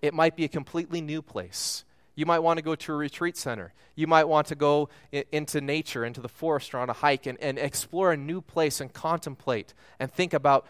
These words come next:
being restored and rested. Or you might want to go to a familiar place, a place where you've heard from God before, a place that sort of moves you.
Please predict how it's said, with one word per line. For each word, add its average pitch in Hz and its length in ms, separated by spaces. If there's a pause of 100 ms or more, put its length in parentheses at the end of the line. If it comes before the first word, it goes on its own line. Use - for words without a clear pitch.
(120)
being 147 220
restored 127 840
and 113 160
rested. 117 500 (360)
Or 214 380 (180)
you 156 140
might 170 140
want 151 220
to 151 40
go 151 160
to 156 140
a 151 40
familiar 156 440
place, - 500 (580)
a 143 60
place 190 340
where 175 100
you've 156 180
heard 180 260
from 160 180
God 143 320
before, 127 560 (240)
a 139 80
place - 380
that - 160
sort 165 260
of 123 160
moves 143 640
you. 98 260